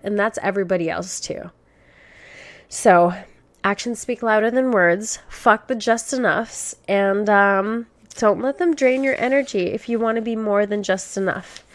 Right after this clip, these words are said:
If you wanna have better, meaningful, good connections, you have to do things that aren't perfunctory.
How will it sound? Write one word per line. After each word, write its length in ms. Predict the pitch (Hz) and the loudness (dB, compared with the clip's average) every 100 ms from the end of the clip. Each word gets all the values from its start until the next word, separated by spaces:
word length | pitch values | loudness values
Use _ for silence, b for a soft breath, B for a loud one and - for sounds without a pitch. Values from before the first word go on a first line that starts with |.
| B B B | B B B
If 160 | 240 240 | -6 -2
you 120 | 240 | 2
wanna 200 | 226 226 | 2 2
have 280 | 226 202 - | -2 -2 2
better, 380 | 208 214 214 | 4 4 2
meaningful, 640 | 214 202 202 202 208 - 196 | 0 0 0 0 -2 -2 -2
good 260 | 190 190 185 | 0 -2 -2
connections, 720 | 190 170 190 - 254 277 277 B B | -6 -6 -6 -4 -2 -2 -6 B B
you 100 | 247 | -4
have 300 | 196 - 226 | 0 2 2
to 80 | 240 | 0
do 220 | 190 196 | -2 -2
things 460 | 208 254 254 294 285 B B - | 0 -2 -2 -4 -6 B B 8
that 220 | 220 214 - | 8 8 2
aren't 320 | 226 214 - | 4 4 2
perfunctory. 840 | 233 202 180 190 180 - - 185 | -2 0 -4 -2 -6 -8 -10 -14